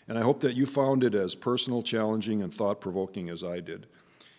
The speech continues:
And if you've missed any of these messages, any Larry's message, his narrative sermon, or the messages that anybody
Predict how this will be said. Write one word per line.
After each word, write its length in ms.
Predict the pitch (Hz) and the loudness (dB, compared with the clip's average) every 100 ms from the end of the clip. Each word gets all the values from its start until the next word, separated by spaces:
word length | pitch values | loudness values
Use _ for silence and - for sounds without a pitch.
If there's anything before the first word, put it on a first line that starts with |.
| _ | _
And 80 | 113 | -6
if 100 | 120 | 0
you've 160 | 123 117 | 0 2
missed 340 | 170 208 - - | 2 2 -2 -4
any 220 | 123 151 | -2 0
of 80 | 147 | 2
these 240 | 127 123 | 0 0
messages, 800 | 113 110 107 95 - 85 90 - - _ _ - | 0 0 -2 -6 -10 -14 -10 -12 -14 _ _ -6
any 400 | 123 151 156 139 156 117 | -2 0 0 -2 -8 -14
Larry's 500 | 110 117 147 143 123 | -4 -2 0 -2 -2
message, 380 | 123 120 139 | -2 -2 -2
his 180 | 110 101 | -2 -2
narrative 400 | 107 117 113 123 | 0 2 0 -2
sermon, 540 | - 117 113 117 117 - - - _ - | -4 -2 -2 -2 -6 -12 -20 -20 _ -4
or 160 | 101 | -2
the 100 | 202 | 0
messages 640 | 101 110 127 135 120 120 - | -2 -2 -2 -2 -2 -4 -2
that 360 | 101 90 - - _ - | -6 -6 -12 -20 _ -12
anybody 640 | 110 123 110 110 110 104 | -4 -2 0 -2 -2 -4